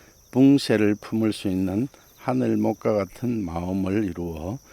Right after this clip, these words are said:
공자와 같은 성인은 아니라 할지라도 안자와 같은 군자의 마음을 가져 하늘 한쪽을 바치고선 지리산과 같은 사람이 되고자 하였던 것입니다. 남명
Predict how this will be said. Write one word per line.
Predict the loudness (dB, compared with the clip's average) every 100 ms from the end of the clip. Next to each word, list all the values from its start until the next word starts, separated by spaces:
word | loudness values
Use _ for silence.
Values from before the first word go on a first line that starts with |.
| -20 -20 _
공자와 | 0 4 6 6 4 4
같은 | 4 0 -2 -2
성인은 | -2 0 2 2 2 0
아니라 | -4 -4 -2 -2
할지라도 | -2 -4 -6 -8 -8 -6 -4 -4 -4 -14 -20 -20 -4
안자와 | 2 2 4 4 4
같은 | 2 -2 -4 -2 -2
군자의 | -2 0 0 2 2 2
마음을 | 0 0 -2 -2 -4 -6
가져 | -8 -8 -8 -8 -8 -16 -20 -20 _
하늘 | -4 0 2 0
한쪽을 | -4 -8 -4 -2 -2 -2
바치고선 | -4 -8 -10 -8 -6 -6 -6 -6 -6 -10
지리산과 | -6 -4 -4 -4 -4 -2 -2
같은 | -2 -6 -6 -4 -4 -6 -16 -20 -20
사람이 | -12 -6 -6 -4 -4 -2 -4 -2
되고자 | -2 -2 -4 -4 -6
하였던 | -6 -8 -8 -6 -2
것입니다. | -2 -2 -4 -4 -4 -8 -12 -20 -20 -20 -20 _
남명 | 4 8 8 6